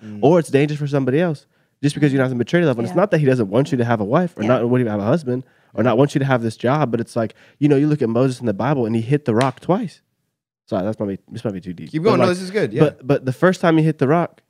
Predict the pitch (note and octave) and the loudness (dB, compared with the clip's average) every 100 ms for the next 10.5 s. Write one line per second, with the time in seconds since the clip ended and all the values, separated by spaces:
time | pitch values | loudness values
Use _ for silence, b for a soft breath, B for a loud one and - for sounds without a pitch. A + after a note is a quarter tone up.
0 | _ - D3 B2 C3+ F#3 F3+ E3+ D#3 C#3 | _ 0 0 0 0 0 0 -2 -2 -2
1 | D3 D3+ D#3 B2 D#3 C#3 - _ A2+ C#3+ | 0 0 0 0 0 0 -8 _ 2 2
2 | D3 C3+ - D#3+ A2 - A2 G2+ A2 C3+ | 2 -2 -2 0 0 -4 -6 -6 -2 0
3 | C3+ A2 C#3 A2+ F2+ - A#2+ B2 G#2+ - | 0 0 0 0 -4 0 2 2 0 -6
4 | _ _ _ A2 G#2 - - A2 G2+ - | _ _ _ -2 -2 -4 -8 -8 -8 -14
5 | - _ - A2 F#2 G2 A2 - G#2 G#2+ | -20 _ -2 0 0 -2 -4 -2 -2 -2
6 | F2+ - F#2+ A#2+ b b b - D3 G3+ | -6 -8 -4 -4 b b b -6 -2 0
7 | D#3 C3+ A#2 A#2 A2+ E2 C3+ D3 C#3+ C3 | 0 0 0 0 -2 0 2 2 -2 -6
8 | - D3+ - G#2 F2+ - _ _ _ _ | -4 -4 -2 -6 -8 -10 _ _ _ _
9 | _ _ _ _ C3+ D3+ D3+ D3 C3+ G2 | _ _ _ _ -2 0 2 2 0 0
10 | B2+ - A#2+ C#3+ - | -2 0 -2 -2 -6